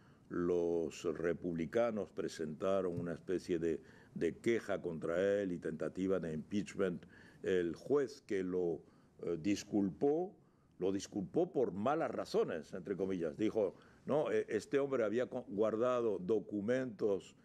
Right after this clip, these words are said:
del, eh, de la Casa Blanca en su casa, cosa que está prohibida,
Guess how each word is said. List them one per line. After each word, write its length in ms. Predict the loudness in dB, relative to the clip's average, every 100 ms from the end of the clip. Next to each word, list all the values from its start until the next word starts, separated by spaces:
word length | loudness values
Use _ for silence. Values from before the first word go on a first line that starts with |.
| -20 -20 -12
del, 760 | 0 2 2 2 2 2 0 -4 -16 -20 -8
eh, 1160 | 0 2 2 0 0 0 0 -2 -2 -2 -4 -2
de 120 | 0
la 120 | 2
Casa 260 | 2 0 2
Blanca 560 | 2 2 -2 -4 -2 -2
en 100 | -6
su 220 | -8 -2
casa, 580 | 0 0 0 -4 -4 -8 -8
cosa 220 | -8 -4
que 80 | -4
está 200 | -2 0
prohibida, 640 | 2 2 4 2 2 0